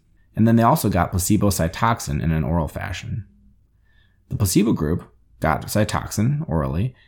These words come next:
and then they got placebo rituximab. Neither the patients nor the doctors who cared for them were aware of which group the patients were in.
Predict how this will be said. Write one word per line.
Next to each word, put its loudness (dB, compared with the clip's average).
and 4
then 6
they 6
got 0
placebo 2
rituximab. -4
Neither 4
the 2
patients 2
nor 4
the 4
doctors 2
who -2
cared 2
for -4
them 2
were 0
aware 2
of -2
which -2
group -4
the -8
patients -4
were -6
in. -4